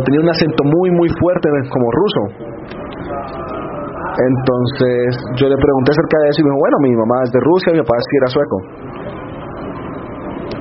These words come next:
Y yo vine a Italia, hice esto, y llevo doce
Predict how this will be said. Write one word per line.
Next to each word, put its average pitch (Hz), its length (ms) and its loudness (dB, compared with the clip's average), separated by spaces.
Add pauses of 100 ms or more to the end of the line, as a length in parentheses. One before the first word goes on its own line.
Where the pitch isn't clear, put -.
Y 156 80 4
yo 143 160 4
vine 110 120 2
a 107 40 2
Italia, 123 500 4 (560)
hice 113 220 0 (240)
esto, 113 240 0 (840)
y 127 120 4
llevo 127 220 4 (100)
doce 156 180 2